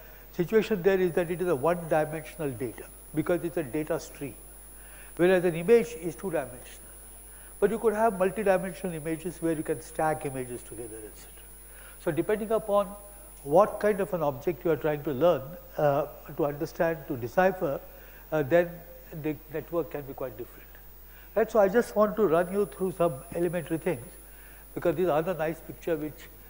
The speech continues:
sort of digitize the brain. So what we want to do is to go from the natural brain with all its synapses, uh, <coughs> and then, uh, neurons, and then, uh, reproduce that here. But this was done in the early days. You really now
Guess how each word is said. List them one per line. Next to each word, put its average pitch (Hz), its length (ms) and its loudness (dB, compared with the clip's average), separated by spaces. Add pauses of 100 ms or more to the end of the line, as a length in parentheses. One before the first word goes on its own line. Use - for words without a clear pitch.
(220)
sort 165 140 2
of 165 120 -2
digitize 170 760 0
the 147 80 -4
brain. 131 320 -6 (420)
So 156 80 -2
what 156 240 -2
we 175 60 -4
want 170 200 -2
to 175 40 -6
do 160 140 -4
is 156 80 -4
to - 100 -6
go 147 200 -4
from 151 260 -8 (720)
the 151 100 0
natural 156 420 -2
brain 147 320 -2 (240)
with 151 160 -4
all 151 180 0
its 151 200 -10
synapses, 151 540 -4 (680)
uh, 190 400 6 (280)
<coughs> - 260 -20
and 151 180 4
then, 160 260 4 (160)
uh, 156 220 0
neurons, 156 500 0
and 156 140 -8
then, 156 160 -4 (520)
uh, 151 100 -4
reproduce 151 420 -4
that 139 320 -4
here. 127 160 -8 (560)
But 175 120 2
this 185 160 -4
was 233 160 6
done 220 200 4
in 208 100 0
the 202 60 6
early 180 260 6
days. 160 340 0
You 185 140 4
really 208 320 4
now 175 360 2